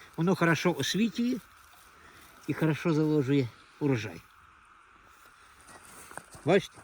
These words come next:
тільки нижній ярус великий, а далі все. Тут є багато приходить світла. Це де вже, якщо ви хочете густіше садити, там через кожні два метри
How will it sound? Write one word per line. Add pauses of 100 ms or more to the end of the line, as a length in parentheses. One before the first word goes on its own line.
(120)
тільки
нижній
ярус
великий, (160)
а
далі
все.
Тут (520)
є
багато
приходить
світла.
Це
де
вже,
якщо
ви
хочете
густіше
садити,
там
через
кожні
два
метри